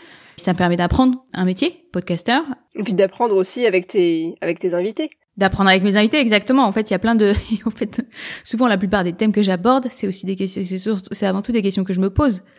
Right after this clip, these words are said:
Speaker 1: Enfin, ça, c'était très vrai au début. Maintenant, j'essaie quand même de, de m'intéresser plus à, enfin, euh, voilà, euh, enfin, j'ai quand même bien travaillé sur, euh, sur mon audience, euh... quelles questions tout le monde se posait. Mais, euh, mais c'était ça au début.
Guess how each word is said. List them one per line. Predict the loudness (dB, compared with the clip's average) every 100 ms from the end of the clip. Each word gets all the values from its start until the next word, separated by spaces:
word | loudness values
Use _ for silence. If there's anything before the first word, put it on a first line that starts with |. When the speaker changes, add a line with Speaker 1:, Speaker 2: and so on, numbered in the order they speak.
| -20 -10
Speaker 1:
Enfin, | -2 0
ça, | 0
c'était | 0 -4
très | 0 0
vrai | 4
au | 4
début. | 4 2
Maintenant, | 0 -2 -4
j'essaie | -6 -10 -10
quand | -6
même | -2 -2
de, | -4 -4
de | 2 4
m'intéresser | 4 4 0 0 -4
plus | -6 -6 -4
à, | -4 -4
enfin, | -4 -4 -4
euh, | -6
voilà, | -2 -2 -4
euh, | -8 -10
enfin, | -10 -12
j'ai | -12 -8
quand | -4
même | -4 -6 -6
bien | -4 -2
travaillé | -2 -2 -2
sur, | -4 -4
euh, | -4 -4 -6 -14 -18 -18 -18 -14
sur | -6 0
mon | 0 2
audience, | 2 2 2 0 0 2
euh... | 2 2 0 -4 -8 -14 -20 _
quelles | -2 0
questions | 0 0 -2 -2 -4 -6
tout | -6
le | -4
monde | -2
se | -2
posait. | -2 -2 0 -2 -6 _ -20 -20 -20 -4
Mais, | 2 6 6 6
euh, | 6 4 2
mais | 0
c'était | -4 -4
ça | 0 2
au |
début. | 2 0 -2